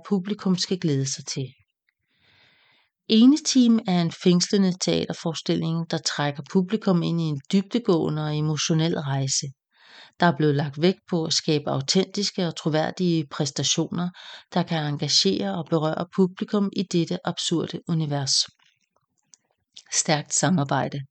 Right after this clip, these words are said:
Peter Thybo har brugt meget tid og plads til skuespillerne, så de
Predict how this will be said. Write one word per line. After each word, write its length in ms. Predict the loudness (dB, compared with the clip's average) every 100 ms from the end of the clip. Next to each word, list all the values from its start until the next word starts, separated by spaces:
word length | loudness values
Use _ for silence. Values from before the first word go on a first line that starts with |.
| _ _ -20 -20 -20 -20 -20 -20 4
Peter 180 | 6 6
Thybo 480 | 4 4 6 6 6
har 200 | 2 2
brugt 260 | 2 2 2
meget 280 | 0 0 0 0
tid 140 | -2
og 60 | -2 0
plads 200 | -2 0
til 120 | -2
skuespillerne, 720 | 2 2 2 2 2 2 2
så 160 | 2
de 120 | 0